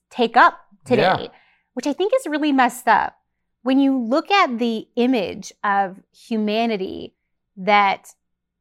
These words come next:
Speaker 1: God created, it was Adam and Eve together representing the image of God.
Speaker 2: Yeah.
Speaker 1: Woman by herself has part of the image of God.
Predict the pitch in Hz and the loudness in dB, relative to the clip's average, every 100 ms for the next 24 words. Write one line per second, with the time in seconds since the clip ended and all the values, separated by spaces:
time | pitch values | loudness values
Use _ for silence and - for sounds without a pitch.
0 | _ - 180 196 233 208 - 202 214 - | _ -14 0 2 2 -2 -8 -8 -8 -10
1 | - - _ _ _ _ - 247 247 - | -14 -16 _ _ _ _ -2 0 -2 -6
2 | 226 262 311 339 - 226 233 - - 190 | -4 -2 -2 -4 -6 -6 -6 -8 -8 -8
3 | 180 196 214 - - - - 190 214 214 | -4 -2 -2 -2 -10 -10 -12 -2 -2 -2
4 | 233 233 240 226 208 202 196 190 170 202 | -2 0 0 -2 -6 -8 -10 -10 -4 -2
5 | 50 - - 127 117 95 - _ _ _ | -2 -4 -8 -4 -2 -2 -10 _ _ _
6 | _ _ _ _ 208 294 403 381 294 277 | _ _ _ _ 0 2 4 6 6 6
7 | 226 - - 254 - - - - _ _ | 2 0 6 6 6 0 -12 -20 _ _
8 | _ _ - 311 - - 226 247 311 226 | _ _ -4 -4 -4 -4 -2 -2 -2 -4
9 | 190 175 175 180 165 90 - | -4 -6 -8 -4 -2 -2 -6